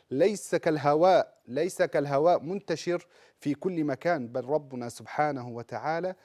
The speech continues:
ليس كمثله شيء، مهما تصورت ببالك فالله لا يشبه ذلك، الله لا يشبه ما نتخيل وما نتصور سبحانه وتعالى، لأنه الإله الخالق العظيم سبحانه وتعالى.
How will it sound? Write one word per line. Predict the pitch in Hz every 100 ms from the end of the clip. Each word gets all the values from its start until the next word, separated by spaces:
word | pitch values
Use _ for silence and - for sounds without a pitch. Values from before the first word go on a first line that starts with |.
| _ _
ليس | 131 156 139 -
كمثله | 127 - 123 160 - 123 120 120
شيء، | - 170 143 -
مهما | 113 123 120 151
تصورت | 170 165 - 156 160 -
ببالك | 151 151 175 208 220 - _ _
فالله | 147 135 139 135 131
لا | 131
يشبه | 127 - 120 123 117
ذلك، | 151 127 - _ _ _ 135
الله | 139 135 151 175 165
لا | 170 175
يشبه | 196 - 175 156
ما | 160
نتخيل | 151 139 139 - 147 127 117
وما | 113 123 147
نتصور | 147 131 135 - 170 139 110
سبحانه | - 127 147 147 139 131
وتعالى، | 123 135 135 180 196 196 - _
لأنه | 135 156 156 131 123
الإله | - 123 135 135 123
الخالق | 110 - 143 131 113
العظيم | 113 104 117 123 165 151 - _
سبحانه | - 139 - 139 127 113
وتعالى. | 117 113 110 95 98 95 90 90